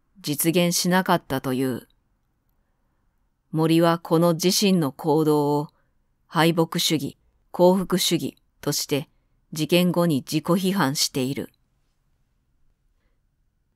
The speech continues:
二月二十日。二月二十日、朝食後、坂口、坂東、吉野の三人で、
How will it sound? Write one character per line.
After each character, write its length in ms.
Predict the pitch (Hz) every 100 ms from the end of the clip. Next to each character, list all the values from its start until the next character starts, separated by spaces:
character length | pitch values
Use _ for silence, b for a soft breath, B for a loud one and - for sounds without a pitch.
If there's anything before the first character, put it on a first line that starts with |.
| _ _ -
二 160 | 165
月 240 | 165 175 180
二 160 | 175
十 120 | 160 -
日。 260 | 147 - _ _ _ _ _ _ _ _ _ _ _ _ _ _
二 120 | 165
月 240 | 160 165 175
二 120 | 175
十 140 | - -
日、 300 | 156 107 - _ _ _ _
朝 220 | - 185 180
食 320 | 180 170 165
後、 240 | 160 - _ _ _ _ _ -
坂 320 | - 165 175
口、 400 | 160 - 117 - _ _ _ _ -
坂 160 | 170
東、 320 | 165 143 117 - _ _ _ -
吉 300 | 180 - 190
野 100 | 156
の 140 | 120
三 320 | 135 165 156
人 200 | 165 165
で、 220 | 147 107